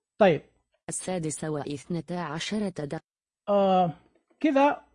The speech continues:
Speaker 1: أتوقع أنه يومنا التدريبي، آه، انتهى. نتمنى أنه، آه، تكونوا استفدتوا مما، آه، قدم هذا اليوم،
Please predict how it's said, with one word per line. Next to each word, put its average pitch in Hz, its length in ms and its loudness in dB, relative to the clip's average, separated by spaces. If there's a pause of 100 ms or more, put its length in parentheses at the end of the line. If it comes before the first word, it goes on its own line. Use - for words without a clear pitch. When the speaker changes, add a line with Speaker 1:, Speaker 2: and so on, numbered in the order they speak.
(320)
Speaker 1:
أتوقع 208 560 0
أنه 196 460 0 (480)
يومنا 196 440 4
التدريبي، 196 880 -2 (220)
آه، 170 260 0
انتهى. 196 880 2 (480)
نتمنى 202 600 2
أنه، 185 440 0 (140)
آه، 165 240 -2
تكونوا 190 640 0
استفدتوا 196 720 0
مما، 170 640 -2
آه، 165 120 -2
قدم 160 440 -4
هذا 165 240 -2
اليوم، 190 360 2